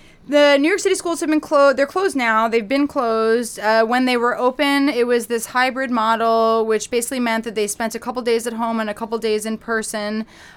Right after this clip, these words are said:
Um, we've been lucky because my son's school has been open full-time in person for, for him. There's lots of changes. Everything's different.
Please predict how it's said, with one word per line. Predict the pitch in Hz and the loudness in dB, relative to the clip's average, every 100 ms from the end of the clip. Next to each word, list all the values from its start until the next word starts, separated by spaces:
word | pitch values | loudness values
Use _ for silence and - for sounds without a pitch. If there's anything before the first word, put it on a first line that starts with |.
| - | 0
Um, | 226 226 220 220 | 2 4 2 0
we've | 269 302 | 0 0
been | 339 | 0
lucky | 277 - 262 | 0 -2 -8
because | 240 247 240 220 208 | -6 -4 -4 -4 -2
my | 220 208 208 | -2 0 -2
son's | 202 254 247 | -2 -2 -2
school | - 233 226 | -2 0 0
has | 226 196 | -2 -4
been | 226 | -6
open | 214 214 220 214 | -4 -4 -4 -4
full-time | 208 277 277 262 240 233 226 | -4 -4 -2 0 0 0 -2
in | 202 220 | -4 -8
person | - 254 240 220 214 214 214 | -4 -4 -2 -6 -6 -6 -8
for, | - 226 214 202 202 196 185 | -4 -2 2 4 4 2 0
for | 165 214 | -6 -8
him. | 220 440 254 233 | -4 -2 -2 0
There's | 233 220 | 0 -2
lots | 190 196 247 262 247 | -8 -4 2 2 0
of | 220 | -8
changes. | 190 156 160 | -14 -14 -14
Everything's | - 254 254 247 202 | -2 -2 -2 -6 -8
different. | 175 160 135 | -8 -10 -14